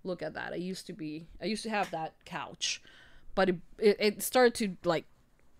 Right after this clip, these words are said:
getting old and all that, so, yeah. Anyways, that's it. I hope you guys enjoy, like I said. I hope you guys like it. I hope you guys continue supporting for more. Thumbs up if you love Young Royals. Hearts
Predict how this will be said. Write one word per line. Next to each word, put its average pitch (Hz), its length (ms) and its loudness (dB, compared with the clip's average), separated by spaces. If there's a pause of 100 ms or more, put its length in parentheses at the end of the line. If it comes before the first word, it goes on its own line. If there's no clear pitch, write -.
(580)
getting 185 300 6
old 170 320 6
and 156 120 0
all 151 120 -2
that, 110 220 -6
so, - 260 -12
yeah. - 120 -16 (760)
Anyways, 381 340 10
that's 370 220 6
it. 240 240 8 (160)
I 330 80 6
hope 359 140 8
you 349 60 8
guys 320 160 6
enjoy, 208 380 6
like 196 160 6
I - 20 -2
said. 175 280 6
I 180 40 6
hope 190 160 0
you 190 60 0
guys 180 160 2
like 170 280 2
it. 170 160 4
I 180 40 4
hope 170 140 0
you 165 60 -8
guys 165 180 -2
continue 170 300 -2
supporting 165 260 -4
for 165 100 -8
more. 160 340 -4
Thumbs 254 360 4
up 254 240 8
if 262 200 2
you 285 100 0
love 285 300 4
Young 285 360 6
Royals. 285 600 10 (400)
Hearts 277 420 6